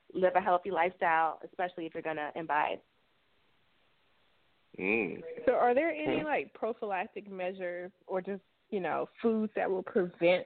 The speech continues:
Speaker 3: a hangover? Say you just, you know, you're, you're feeling good that night. You've had a little bit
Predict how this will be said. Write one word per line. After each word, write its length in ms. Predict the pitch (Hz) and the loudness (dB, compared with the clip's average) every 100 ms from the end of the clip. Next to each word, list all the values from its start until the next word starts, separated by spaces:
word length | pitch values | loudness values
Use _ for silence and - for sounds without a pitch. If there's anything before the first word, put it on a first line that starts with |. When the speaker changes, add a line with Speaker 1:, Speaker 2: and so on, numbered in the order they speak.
| - | -4
Speaker 3:
a 80 | 185 | -4
hangover? 720 | 202 185 190 180 180 185 196 - | 2 2 4 6 6 4 2 2
Say 100 | 190 | 4
you 140 | 202 | 4
just, 240 | 180 160 - | 4 0 0
you 140 | 247 | 2
know, 160 | 320 277 | 6 8
you're, 200 | 254 240 | 6 2
you're 140 | 247 262 | 2 6
feeling 300 | 294 262 233 | 6 6 4
good 180 | 208 208 | 2 2
that 180 | 180 180 | 0 0
night. 240 | 180 170 | -2 -6
You've 100 | 214 | -8
had 140 | 254 226 | -8 -6
a 40 | |
little 180 | 220 240 | -6 -4
bit 160 | 220 | -6